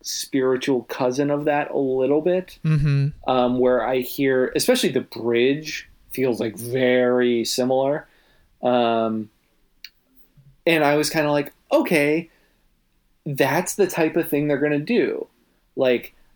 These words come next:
Speaker 1: I didn't know Fire Down Below was gonna be on the record, but I was like,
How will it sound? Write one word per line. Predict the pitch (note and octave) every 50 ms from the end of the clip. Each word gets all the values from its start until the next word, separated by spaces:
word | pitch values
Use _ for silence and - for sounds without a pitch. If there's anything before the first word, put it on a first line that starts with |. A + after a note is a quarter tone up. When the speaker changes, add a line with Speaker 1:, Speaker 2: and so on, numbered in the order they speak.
| _ -
Speaker 1:
I | - D#3
didn't | A3+ A#3+ -
know | C3+ C3 B2 A2+
Fire | - - B2+ A#2 A2+ A2+
Down | A2+ A2+ A2 A2
Below | A2 A2+ A2+ A2+
was | A2 A2 -
gonna | - A#2 A#2
be | G#2+ A#2
on | A#2 A2+ A2+
the | A#2
record, | A#2+ A#2+ A#2 - F#3+ F3
but | D#3+
I | C#3+ C#3
was | C3+ B2+
like, | C3+ B2 A#2 - -